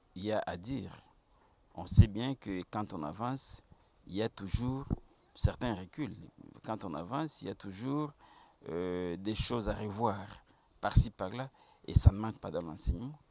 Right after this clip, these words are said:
ça ne manque pas dans le travail et dans notre secteur de la craie. Il y a beaucoup de choses, il y a beaucoup d'analyses qu'il faut faire sur tout le plan. Sur le plan matériel, sur le plan éducatif, sur le plan des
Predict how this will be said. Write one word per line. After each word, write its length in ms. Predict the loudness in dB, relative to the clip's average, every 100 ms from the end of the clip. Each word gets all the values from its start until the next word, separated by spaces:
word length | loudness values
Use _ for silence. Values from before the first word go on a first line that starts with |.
| -14 -12 -12 -12
ça 120 | -6
ne 60 | -4
manque 220 | -4 -6
pas 240 | -4 -4
dans 280 | -2 -4 -4
le 140 | -6 -10
travail 640 | -8 -8 -6 -6 -4 -6
et 40 | -8
dans 140 | -4
notre 260 | -6 -6 -8
secteur 520 | -8 -8 -6 -6 -8 -14 -20 -20 -20 _ -6
de 100 | -4
la 160 | -4
craie. 340 | -8 -10 -10 -10 -20 -20 -8
Il 80 |
y 100 | -4
a 60 | -4
beaucoup 360 | -6 -14 -8 -8
de 60 |
choses, 280 | -4 -4 -4
il 20 |
y 40 | -6
a 40 |
beaucoup 200 | -8 -12
d'analyses 600 | -10 -8 -8 -8 -8 -12 -18 _ _
qu'il 100 | -12
faut 160 | -6 -6
faire 400 | -4 -4 -4 -6
sur 240 | -12 -14
tout 120 | -8
le 120 | -6 -6
plan. 260 | -6 -8 -10 _ _ _ _ _ _
Sur 180 | -12 -6
le 100 | -4
plan 180 | -2 -4
matériel, 600 | -6 -6 -6 -2 -4 -4
sur 200 | -6 -6
le 100 | -6
plan 400 | -6 -6 -6 -8 -16 -18 -8
éducatif, 640 | -8 -6 -6 -6 -6 -8
sur 180 | -8 -6
le 120 | -4
plan 240 | -4 -4 -4
des 160 | -6